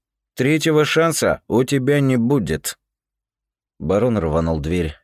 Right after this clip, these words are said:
и вышел вон из кабинета. Дверь за ним с хлопком закрылась.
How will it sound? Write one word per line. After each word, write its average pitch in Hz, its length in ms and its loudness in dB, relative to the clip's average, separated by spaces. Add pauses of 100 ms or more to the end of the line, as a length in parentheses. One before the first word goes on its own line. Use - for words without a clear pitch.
и 64 100 -6
вышел 69 300 -4
вон 69 220 -4
из - 100 -10
кабинета. 64 640 -10 (800)
Дверь 90 240 -2
за 85 160 -2
ним 92 200 -2
с - 60 -8
хлопком 73 560 -6
закрылась. 55 720 -14